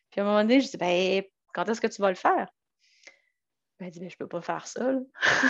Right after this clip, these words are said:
<laughs> Ben, pourquoi pas ? Donc, ça a pris, euh, trois, trois, cinq ans, je pense, que... Elle en parlait tout le temps, vous voyez, puis elle avait des étoiles qui brillaient dans les yeux. Et je dis, « Maman, si tu veux le faire, il n'est pas trop tard, mais, euh,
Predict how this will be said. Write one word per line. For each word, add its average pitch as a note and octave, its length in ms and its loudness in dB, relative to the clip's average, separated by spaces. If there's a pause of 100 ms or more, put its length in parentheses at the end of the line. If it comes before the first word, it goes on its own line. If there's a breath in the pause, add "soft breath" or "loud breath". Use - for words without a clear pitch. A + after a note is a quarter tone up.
<laughs> - 480 4 (380 loud breath)
Ben, F#3+ 240 0
pourquoi - 300 -2
pas ? D#4 180 10 (1300 loud breath)
Donc, A#3 340 6
ça A#3+ 220 6
a A#3+ 60 6
pris, F#4 500 0 (800)
euh, B3 640 0
trois, E4 320 2
trois, - 280 2 (420)
cinq C4+ 220 2
ans, D#4 100 6
je D#4 120 -6
pense, F4 300 0
que... G#3+ 360 0 (640)
Elle D#4 120 -2
en F#4+ 80 -2
parlait F4 300 4
tout E4+ 120 -10
le D#4 120 -14
temps, C#4 160 4
vous C4 60 0
voyez, B3+ 280 4
puis C4+ 120 -2
elle A3 100 2
avait G#3+ 140 -4
des G#3+ 220 -8
étoiles B3 360 -4
qui - 100 -20
brillaient A3 200 0
dans A3 80 -2
les F#3+ 200 -6
yeux. A3+ 140 -8 (680 loud breath)
Et F3+ 80 -2
je F3 40 -8
dis, « - 160 -16
Maman, B3+ 300 4 (640)
si - 140 -10
tu - 60 -2
veux A#3+ 60 6
le A3+ 60 4
faire, C#4 220 6
il C4+ 60 2
n'est A3 80 2
pas A#3 120 -2
trop A#3 180 -2
tard, E4+ 300 6
mais, A3 180 2
euh, - 60 2